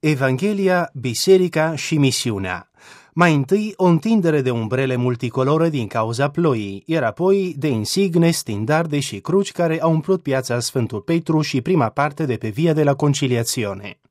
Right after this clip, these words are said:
Este imaginea sugestivă oferită de miile de credincioși din diferite confrerii, adunați duminică dimineață pentru Sfânta Liturghie, prezidată de Papa Francisc, la încheierea Zilelor Confreriilor și Devoțiunii Populare, organizate cu ocazia Anului Credinței.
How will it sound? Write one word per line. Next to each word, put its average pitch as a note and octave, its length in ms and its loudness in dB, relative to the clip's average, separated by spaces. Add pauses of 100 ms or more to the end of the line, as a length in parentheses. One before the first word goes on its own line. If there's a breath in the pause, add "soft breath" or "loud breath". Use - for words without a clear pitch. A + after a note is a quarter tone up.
(220 soft breath)
Este F3+ 280 2
imaginea A#2 440 0
sugestivă C#3+ 680 0
oferită C3 500 0
de A#2 120 -2
miile D3 300 2
de A#2 120 -2
credincioși A#2 640 -2
din C3 200 0
diferite B2+ 520 -2
confrerii, C#3 680 -2 (300 loud breath)
adunați F3 500 0
duminică C#3 420 2
dimineață A#2+ 500 0
pentru A#2+ 300 0
Sfânta C3 360 0
Liturghie, D3+ 560 -2
prezidată D#3 560 -2
de A2 80 -4
Papa D3 340 -4
Francisc, E3+ 580 -2 (320 loud breath)
la F3 180 4
încheierea E3+ 640 2
Zilelor F#3 600 0
Confreriilor D#3 800 -2
și C3+ 180 -4
Devoțiunii B2 680 -2
Populare, A#2 680 -2 (360 loud breath)
organizate A2+ 800 -2
cu A#2 100 -8
ocazia B2+ 600 -2
Anului A#2+ 400 -2
Credinței. A#2+ 760 0